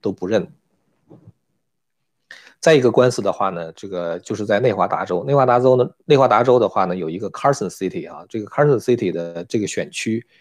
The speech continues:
这个就是它相当于这个法律上的这个管辖，司法管辖区哈。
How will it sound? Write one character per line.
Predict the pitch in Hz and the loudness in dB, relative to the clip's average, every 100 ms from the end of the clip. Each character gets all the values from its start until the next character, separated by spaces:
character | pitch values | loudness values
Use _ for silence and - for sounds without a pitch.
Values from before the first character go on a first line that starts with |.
| _ - | _ 0
这 | 117 | 0
个 | |
就 | 104 104 | 2 0
是 | 98 | -2
它 | - | -4
相 | 107 - 131 | -6 -4 0
当 | 123 117 | 2 0
于 | |
这 | 113 | -2
个 | 101 90 | 0 0
法 | 87 - - | 2 -2 2
律 | 151 | 0
上 | 113 | 0
的 | 90 | -2
这 | 85 | -6
个 | 87 | -6
管 | 80 - | -4 -4
辖， | 82 87 | -4 -6
司 | - | -2
法 | 127 | 0
管 | 117 92 | 0 -2
辖 | 104 92 | -6 -10
区 | - 107 | -6 -6
哈。 | 87 - | -8 -16